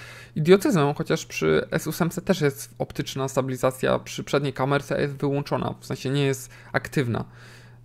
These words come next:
E, więc kto wie, różnych rzeczy możemy się spodziewać po Samsungu również.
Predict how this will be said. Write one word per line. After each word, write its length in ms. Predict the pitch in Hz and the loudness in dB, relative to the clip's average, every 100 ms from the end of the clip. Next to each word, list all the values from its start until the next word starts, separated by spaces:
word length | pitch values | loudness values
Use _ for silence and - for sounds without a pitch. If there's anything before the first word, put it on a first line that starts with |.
| - | -4
E, 460 | 50 50 50 - - | -2 -2 -2 -6 -6
więc 460 | - 55 - - - - | -4 -4 -6 -10 -10 -10
kto 220 | - 160 | 4 6
wie, 200 | 143 - - | 6 0 0
różnych 380 | 135 139 131 120 | 2 2 0 0
rzeczy 260 | 123 113 | 0 2
możemy 240 | 120 123 123 | 0 2 -2
się 120 | 120 | -8
spodziewać 540 | - 123 120 120 120 | -4 0 2 2 0
po 80 | - | -6
Samsungu 480 | - 123 - 120 131 | -6 -4 -2 4 6
również. 400 | 131 117 143 | 6 4 0